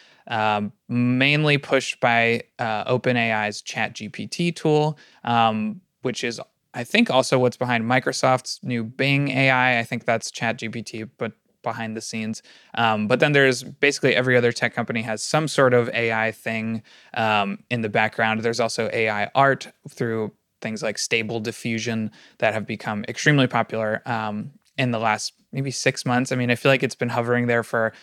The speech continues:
maybe a year or two, but really exploded. Um, in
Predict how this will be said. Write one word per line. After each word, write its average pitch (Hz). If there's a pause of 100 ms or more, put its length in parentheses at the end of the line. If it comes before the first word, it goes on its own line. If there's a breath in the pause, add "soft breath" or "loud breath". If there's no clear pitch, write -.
(220 loud breath)
maybe 117
a 113
year 117
or 120
two, 117
but 101
really 113
exploded. 120 (360 loud breath)
Um, 113 (340)
in 127